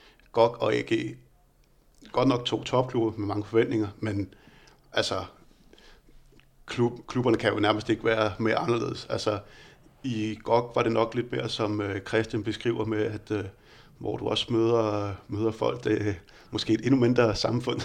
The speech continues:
<laughs> dernede, og der lever og ånder, øh, folk virkelig for klubben dernede, ikke? Og der tror jeg godt, det kan være svært nogle gange.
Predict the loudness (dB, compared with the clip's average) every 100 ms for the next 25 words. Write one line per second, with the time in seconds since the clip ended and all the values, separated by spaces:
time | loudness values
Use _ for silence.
0 | -2 0 2 4 4 6 4 2 -2 -14
1 | -14 -12 0 2 4 4 2 0 2 6
2 | 6 8 6 4 4 2 2 -2 -10 -10
3 | 0 0 0 -6 -2 2 2 2 0 2
4 | -2 -4 -4 -4 -2 -2 -2 -4 -4 -6
5 | -12 -20 -20 -20 -20 -20 -4 2 2 4
6 | 4 4 2 0 0 -2 0 4 2 4
7 | 0 2 2 0